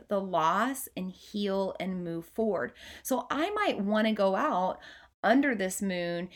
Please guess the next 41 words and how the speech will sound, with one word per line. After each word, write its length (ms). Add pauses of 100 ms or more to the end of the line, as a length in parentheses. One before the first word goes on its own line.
(140)
and 120
just 300
give 280
myself 600
that 220
reset, 580
because 300 (100)
I 160
just 180
might 240
really 640 (400)
need 360
it 320 (260)
to 80
help 220
cleanse 460
out 200
my 240
internal 600
moon, 580 (320)
my 180
womb 460
space. 640
And 100
in 120
fact, 260
I 80
think 240
I 80
might 220
do 160
that 200
tonight. 380
I'm 180
also 240
going 200
through 140
a 40
deep 280
parasitic 540
cleanse 480